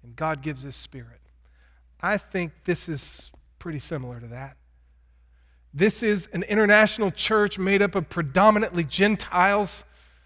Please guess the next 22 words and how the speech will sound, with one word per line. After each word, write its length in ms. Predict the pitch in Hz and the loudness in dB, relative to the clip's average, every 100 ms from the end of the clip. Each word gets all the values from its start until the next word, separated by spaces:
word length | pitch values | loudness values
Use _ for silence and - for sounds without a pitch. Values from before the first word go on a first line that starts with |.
| _ _ _ - | _ _ _ -4
hearing 400 | - 240 247 220 | 2 6 6 6
about 280 | 202 208 170 | 6 6 4
their 160 | 190 | 2
Jewish 640 | 156 127 175 254 262 - - | 0 0 2 4 4 2 -4
brothers 580 | 147 147 220 226 226 208 | -6 2 4 6 4 2
and 120 | 175 | -4
sisters 540 | - 226 - 185 156 | -2 -4 -2 -4 -4
going 380 | 139 190 226 214 | 6 8 10 6
through 260 | - 226 202 | 2 4 6
a 60 | |
hard 320 | 185 202 180 | 6 4 2
time. 480 | - 202 175 143 139 113 _ _ _ _ _ _ - | 0 2 2 -2 -10 -20 _ _ _ _ _ _ -10
And 80 | 135 | -2
they 120 | 165 | -2
say, 200 | 165 160 | 0 0
"Let's 260 | 147 196 190 | 4 4 2
put 280 | - 208 - | 2 2 2
together 420 | 165 196 190 185 | 0 4 4 2
some 280 | - 202 175 | 0 0 2
of 120 | 156 | 2
our 140 | 185 | 2
money 540 | 175 196 180 151 135 | 6 8 8 6 -6